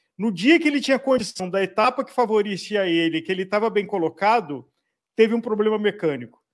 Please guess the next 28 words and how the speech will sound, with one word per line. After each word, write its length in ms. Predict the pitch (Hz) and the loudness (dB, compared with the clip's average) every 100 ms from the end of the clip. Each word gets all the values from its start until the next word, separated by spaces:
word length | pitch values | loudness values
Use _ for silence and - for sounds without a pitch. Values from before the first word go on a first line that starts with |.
| _ _ _ _ | _ _ _ _
No 140 | 180 202 | -8 -4
dia 200 | 247 254 | -2 0
seguinte, 520 | 262 190 226 226 262 | -2 -2 -2 -2 -2
ele 140 | 240 | -4
quebra 280 | - 208 208 | 0 0 0
a 40 | 202 | -2
clavícula, 640 | 202 151 185 196 226 220 | -2 -2 -4 -6 -2 -2
sai 240 | 220 208 | -2 -4
da 120 | 202 190 | -2 -4
prova, 520 | 190 160 175 175 247 - _ _ _ | -2 0 0 0 -6 -10 _ _ _
e 80 | 226 | 2
aí, 140 | 220 214 | 4 2
trinta 280 | 220 220 | -2 0
e 40 | 214 | 4
oito 280 | 202 196 180 | 2 2 2
anos, 300 | 180 170 160 | 2 2 -4
pra 120 | 190 | -6
ele 80 | 165 | -4
dizer 160 | 185 | -6
que 80 | 180 | -6
ele 80 | 175 | -4
vai 120 | 202 | -4
voltar, 720 | 175 196 165 180 214 202 143 | -2 -2 -2 0 2 0 -2
esse 260 | 175 175 196 | -4 -2 2
ano, 380 | 180 170 156 160 | 2 2 -2 -4
ele 160 | 160 | -6
foi 160 | 175 | -6
em, 100 | 180 | -8